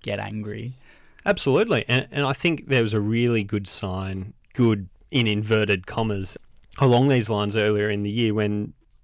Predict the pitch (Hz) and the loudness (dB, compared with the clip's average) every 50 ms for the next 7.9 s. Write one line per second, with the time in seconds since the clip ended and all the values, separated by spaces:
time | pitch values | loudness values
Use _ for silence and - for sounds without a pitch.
0 | _ _ - - - - 127 117 107 98 - 120 117 113 110 104 98 104 104 101 | _ _ -12 -8 -4 -2 -2 -2 -4 -4 -2 -2 0 0 0 -2 -2 -2 -2 -2
1 | - - - 107 95 - - - - - - 107 110 107 107 104 - - - 104 | -2 -2 -4 -4 -4 -4 -6 -10 -6 -4 -2 -2 -2 -2 -4 -4 -4 -4 -2 -2
2 | 98 92 95 - _ - - - - - _ _ - - 107 107 - - 107 101 | -2 -2 -6 -10 _ -20 -20 -20 -20 -20 _ _ -6 -4 -4 -2 -2 -2 -2 0
3 | 101 101 98 101 - - - - 104 104 104 98 - 110 110 147 180 190 - - | 0 -2 -2 -4 -8 -8 -4 -4 -2 -2 -4 -4 -6 -4 -2 -2 -2 -2 -4 -8
4 | - - _ _ _ _ _ - 117 113 110 - - 120 123 113 - 117 107 107 | -14 -20 _ _ _ _ _ -6 -4 -4 -4 -4 -2 -2 -2 -2 -2 -2 0 0
5 | 107 104 104 98 - - - - - - - 120 113 110 110 107 104 104 - - | 0 0 0 -4 -8 -16 -16 -12 -6 -2 0 0 0 0 0 0 -2 -2 0 0
6 | 135 139 131 120 110 107 - 117 107 110 117 123 123 117 117 110 113 110 - - | 2 2 4 2 2 0 -2 -4 -4 -2 -2 -2 -2 -4 -4 -6 -8 -10 -12 -12
7 | - - 131 104 98 107 110 117 113 - - 117 104 101 101 98 - - | -10 -8 -8 -6 -6 -8 -10 -12 -14 -14 -16 -16 -14 -14 -14 -16 -18 -20